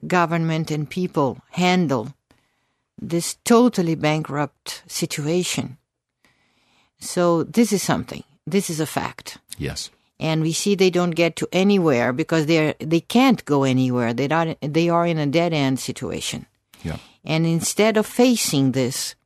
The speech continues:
Speaker 1: they create wars, they create rumors of war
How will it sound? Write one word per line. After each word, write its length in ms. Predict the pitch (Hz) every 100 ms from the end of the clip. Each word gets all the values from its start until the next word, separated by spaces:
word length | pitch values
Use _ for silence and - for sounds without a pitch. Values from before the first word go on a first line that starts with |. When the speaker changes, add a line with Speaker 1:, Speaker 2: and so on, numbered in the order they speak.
| -
Speaker 1:
they 160 | 160
create 540 | 170 - 170 170 160 - _ _ _ _ - _ _ _
wars, 840 | 143 131 143 185 208 226 262 - -
they 140 | 156 156
create 600 | - 165 156 143 - - - _ _ _ -
rumors 580 | 175 226 254 208 147
of 220 | 165 160 151
war 420 | 143 143 156